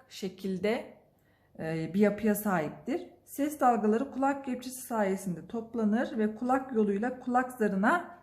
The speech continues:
iletilir. Kulak zarı burada titreşim hareketi yapar.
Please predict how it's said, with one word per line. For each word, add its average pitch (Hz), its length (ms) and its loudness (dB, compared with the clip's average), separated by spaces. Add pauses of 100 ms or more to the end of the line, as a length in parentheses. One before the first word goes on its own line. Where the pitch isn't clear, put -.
(360)
iletilir. 180 600 -2 (440)
Kulak 370 360 2
zarı 208 380 2
burada 226 640 2 (600)
titreşim 277 500 -2
hareketi 190 520 0
yapar. 160 440 -6